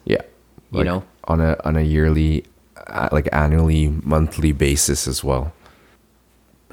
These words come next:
Speaker 2: What your monthly cost is just to be a realtor at your brokerage, you know, depending on which brokerage you're at.
Speaker 1: Yeah, it, it's, it's almost like a small mortgage that you're paying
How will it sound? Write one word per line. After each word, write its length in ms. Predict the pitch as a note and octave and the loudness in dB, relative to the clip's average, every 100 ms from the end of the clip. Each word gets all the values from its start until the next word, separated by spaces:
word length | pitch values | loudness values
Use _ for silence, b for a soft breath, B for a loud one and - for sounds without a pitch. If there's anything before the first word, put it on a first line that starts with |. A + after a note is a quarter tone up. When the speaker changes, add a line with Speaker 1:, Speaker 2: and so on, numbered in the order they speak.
| - | -12
Speaker 2:
What 320 | G2+ A2 A2 | -2 -2 2
your 260 | A2+ G#2 - _ _ | 2 2 -2 _ _
monthly 420 | A#2 A#2 A2+ A#2+ G#2 | 0 0 0 -4 -2
cost 420 | - A2+ A2+ - | 0 2 0 -2
is 240 | F#2 - | -4 -2
just 200 | G#2+ - | -4 -4
to 100 | - | -2
be 320 | F#2+ G2+ G2 G2 | -2 0 2 2
a 60 | F2+ | 2
realtor 580 | F#2+ G2 - F2 E2 - | 2 0 2 0 0 -2
at 180 | - E2+ | -2 0
your 120 | F2+ | -2
brokerage, 720 | E2 F2+ F#2+ - G#1+ - - - _ _ b b | 0 0 0 -2 -6 -8 -14 -16 _ _ b b
you 100 | - | 0
know, 120 | F#2 F2+ | 2 2
depending 380 | F2 A2 G2+ F2+ | 0 0 2 2
on 120 | F2 | 0
which 220 | E2+ - | -2 -4
brokerage 420 | E2+ E2+ - D#2+ | -2 -2 -2 -4
you're 120 | C#2 C2 | -2 -2
at. 240 | B1 - _ _ - | -2 -6 _ _ -4
Speaker 1:
Yeah, 320 | D2+ B1+ A#1+ - | -2 -2 -8 -6
it, 180 | B1 D#2+ | -6 -6
it's, 380 | - - - - | -6 -6 -6 -6
it's 140 | - F2+ | 0 2
almost 220 | F2+ F2 | 2 2
like 100 | D#2+ | 2
a 60 | |
small 360 | D#2+ - D#2 D2+ | 0 2 2 2
mortgage 440 | D2+ C#2 C2 B1 | 2 2 0 -2
that 140 | D2 - | -2 -2
you're 100 | C2+ | -2
paying 500 | - C#2 B1+ C2 C#2 | -2 -2 -2 -4 -8